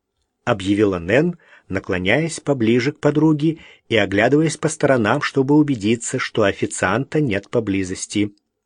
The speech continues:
Чарли и Дэн вчера вместе играли в гольф. Чарли подумывает об уходе на покой. Очевидно,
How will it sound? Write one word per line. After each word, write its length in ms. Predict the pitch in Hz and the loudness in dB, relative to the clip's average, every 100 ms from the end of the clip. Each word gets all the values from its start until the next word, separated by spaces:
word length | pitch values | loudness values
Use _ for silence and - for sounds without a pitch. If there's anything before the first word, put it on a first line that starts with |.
| _ _ _ _ _ _ _ _ _ _ _ _ _ _ | _ _ _ _ _ _ _ _ _ _ _ _ _ _
Чарли 680 | - - 110 117 113 117 113 | -6 -2 -2 -2 -2 -2 -6
и 160 | - 113 | -2 -2
Дэн 460 | 85 117 135 135 - _ _ _ _ _ | 0 0 0 -2 -12 _ _ _ _ _
вчера 380 | - 113 107 104 | -4 0 0 -2
вместе 540 | 80 92 131 - 127 | -4 -6 -6 -6 -10
играли 440 | 127 110 107 117 | -6 -4 -2 -2
в 120 | 113 95 | -4 0
гольф. 460 | 101 85 - - _ _ _ _ _ _ _ _ _ _ | 0 0 -8 -20 _ _ _ _ _ _ _ _ _ _
Чарли 560 | - - 104 127 131 135 | -4 0 0 0 -4 -4
подумывает 840 | - 120 113 117 123 127 131 - _ | -2 -2 0 0 0 0 -2 -10 _
об 240 | - 113 90 | -4 -2 -2
уходе 460 | 101 - 110 110 | -8 -2 0 0
на 120 | 110 113 | -4 -8
покой. 540 | - - 123 107 - _ _ _ _ _ _ _ _ | -10 0 2 2 -4 _ _ _ _ _ _ _ _
Очевидно, 720 | - - - 95 165 120 78 | -8 -6 -4 -2 -2 -2 -8